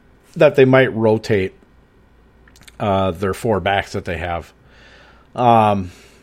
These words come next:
and that certainly could be true to begin the year, since Akers didn't get much of an offseason with the team itself.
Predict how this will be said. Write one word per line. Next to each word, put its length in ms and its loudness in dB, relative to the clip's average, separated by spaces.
and 140 -2
that 140 0
certainly 720 2
could 480 4
be 140 4
true 640 4
to 60 -4
begin 360 0
the 100 -2
year, 480 0
since 320 -10
Akers 420 -4
didn't 200 -6
get 200 -6
much 220 -6
of 80 -6
an 80 -6
offseason 640 -6
with 180 -6
the 100 -14
team 300 -10
itself. 540 -4